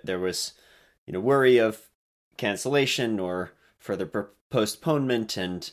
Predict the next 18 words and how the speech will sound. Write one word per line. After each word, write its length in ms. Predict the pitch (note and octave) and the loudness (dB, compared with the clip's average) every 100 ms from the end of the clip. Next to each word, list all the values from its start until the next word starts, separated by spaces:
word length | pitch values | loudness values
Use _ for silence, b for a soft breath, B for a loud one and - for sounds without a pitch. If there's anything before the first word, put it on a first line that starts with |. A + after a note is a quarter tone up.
| - | -8
and 180 | F#2 F2+ | -6 -4
it 60 | |
was, 380 | F2+ F#2 - - | -4 -4 -4 -6
it 60 | G#2+ | -6
was 180 | G2+ G#2+ | -4 0
all 120 | G#2 | -2
kinda 220 | - F#2+ | -2 -4
up 140 | G2 | -4
in 60 | F#2+ | -4
the 160 | G2 G#2 | -2 0
air. 240 | G2+ F#2+ B B B B _ - | 0 -2 B B B B _ -4
Me, 640 | C3+ D3+ D#3 D3 C#3 _ _ - | 2 4 4 2 -2 _ _ -4
you 80 | |
know, 80 | A#2+ | -2
for, 240 | A2 C#3+ C3 | 0 0 0
for 160 | C#3 | 0
me, 480 | B2 E3+ E3 C#3 C3 _ - | 4 6 4 2 -4 _ -4
being 640 | D3 C#3 C3+ C3 B2 A#2 | 0 2 2 0 0 -4